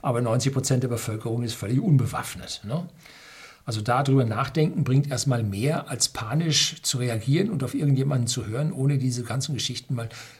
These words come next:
richtig nachgedacht zu haben. Ich bin dann so gestrickt, dass ich ein bis zwei Nächte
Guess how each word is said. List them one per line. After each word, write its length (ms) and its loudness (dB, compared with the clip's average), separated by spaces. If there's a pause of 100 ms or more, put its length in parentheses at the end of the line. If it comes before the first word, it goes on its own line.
richtig 300 -2
nachgedacht 600 -4
zu 160 0
haben. 340 -12 (400)
Ich 160 2
bin 140 6
dann 140 6
so 160 4
gestrickt, 420 0
dass 80 4
ich 140 0
ein 120 2
bis 160 2
zwei 240 -2
Nächte 560 -4